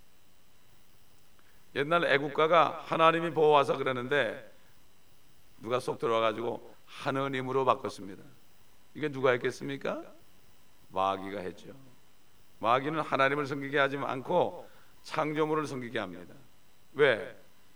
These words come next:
자기가 이 땅을 차지했기 때문에. 해와 달과 별들을 섬기게 합니다. 일월 성신을 섬기게 합니다. 그래서 하나님께서 화가 나가지고 이스라엘 민족들을 그렇게 섬기니까 그것이 가장 큰 이유 중에 하나가 됐어요. 바벨론에 완전히 망하게 한 게 말이죠.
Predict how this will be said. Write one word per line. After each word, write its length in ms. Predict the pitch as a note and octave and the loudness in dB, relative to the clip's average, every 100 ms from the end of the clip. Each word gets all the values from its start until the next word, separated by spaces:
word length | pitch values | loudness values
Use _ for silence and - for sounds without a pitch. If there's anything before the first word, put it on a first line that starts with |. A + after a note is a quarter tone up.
| - - - | -20 -20 -20
자기가 400 | - B2 C3+ D#3 | -4 -2 2 2
이 100 | D3+ | 2
땅을 220 | C#3 C#3+ C3+ | 2 0 0
차지했기 440 | C3 A#2 A2 F#2+ | -4 -6 -6 -8
때문에. 240 | - F#2 F#2 - - - - - - | -12 -14 -18 -20 -20 -20 -20 -20 -10
해와 240 | - D#3+ C#3+ | 0 4 6
달과 360 | C#3+ C#3 C#3+ | 4 4 2
별들을 420 | C3+ B2+ B2 A#2+ | 2 -2 -2 -8
섬기게 320 | A#2+ A#2+ G#2 G#2 | -10 -10 -10 -10
합니다. 320 | - A#2 A2 - | -12 -14 -16 -4
일월 280 | C3 D3+ C#3 | 4 4 4
성신을 380 | C#3+ B2+ C3 | -2 -4 -4
섬기게 300 | B2 C3 A2+ | -6 -8 -8
합니다. 300 | A2 G2 G2 A2+ - - - - | -10 -10 -14 -16 -20 -20 -20 -10
그래서 200 | C#3 D3 | -6 -4
하나님께서 420 | C#3+ C3+ B2+ C#3+ | 0 0 0 -4
화가 320 | D3 C3+ A#2+ | -2 0 0
나가지고 680 | A#2+ A2 G#2+ C3 B2+ - - - - - | 0 0 -4 -4 -4 -4 -10 -20 -20 -14
이스라엘 320 | A#2 B2+ A#2+ | -4 0 0
민족들을 320 | A#2 A2+ B2+ | -2 -6 -6
그렇게 120 | B2 | -6
섬기니까 600 | A2+ A2+ A2 G2+ G#2+ G#2 - - - | -8 -8 -8 -8 -8 -10 -10 -20 -18
그것이 320 | - B2+ C#3+ D#3+ | -6 -2 -2 -4
가장 460 | - A2 A2+ D3 | -4 -2 0 -2
큰 260 | C#3+ - D#3+ | -2 -6 -4
이유 100 | C3+ | -4
중에 120 | C3 | -4
하나가 240 | A#2+ A#2 | -4 -4
됐어요. 380 | G#2+ G2 - A2 | -4 -8 -12 -12
바벨론에 400 | G#2+ A2+ A#2 A#2 | -4 -2 0 -2
완전히 300 | A2+ G#2+ A2 | -4 -4 -4
망하게 340 | G2 G#2 F#2+ F#2+ | -4 -4 -6 -10
한 100 | G2 | -14
게 80 | - | -18
말이죠. 200 | - | -20